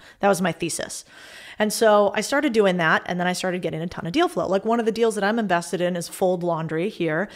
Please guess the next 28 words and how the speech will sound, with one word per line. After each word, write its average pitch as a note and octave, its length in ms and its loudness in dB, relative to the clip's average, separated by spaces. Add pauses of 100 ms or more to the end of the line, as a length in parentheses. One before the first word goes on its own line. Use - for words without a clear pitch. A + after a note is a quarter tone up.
(140)
It's - 140 -10
like, F3+ 220 -2
uh, E3 180 -2 (240)
you F#3 80 -8
wash E3+ 260 0
and G3+ 120 -4
fold, G3 260 2
so - 80 -2
if E3 100 -6
you F3+ 60 0
don't E3+ 80 -2
wanna E3 140 -4
fold F3 340 -2
and E3+ 100 -2
do E3+ 80 -2
your F3 140 2
own E3 140 0
laundry, C#4 400 4
they'll, E3+ 240 4
like, E3 260 -2
come E3+ 180 -4
to D#3 60 -4
your D#3+ 80 -2
apartment C4+ 460 2
or G3+ 80 2
building G#3+ 320 2
or F#3+ 80 4
whatever, F3 400 4